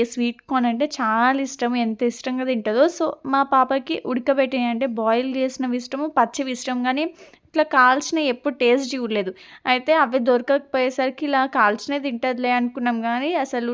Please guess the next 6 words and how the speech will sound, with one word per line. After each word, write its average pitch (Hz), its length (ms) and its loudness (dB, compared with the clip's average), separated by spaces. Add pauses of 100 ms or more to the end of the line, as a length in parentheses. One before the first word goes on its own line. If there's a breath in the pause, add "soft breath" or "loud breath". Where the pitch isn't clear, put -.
నోట్లో 254 460 -2
అస్సలే 302 500 0
పెట్టలేదు, 240 480 0
మేమే 240 360 0
తిన్నాము. 233 480 -2 (580 soft breath)
So, 339 140 2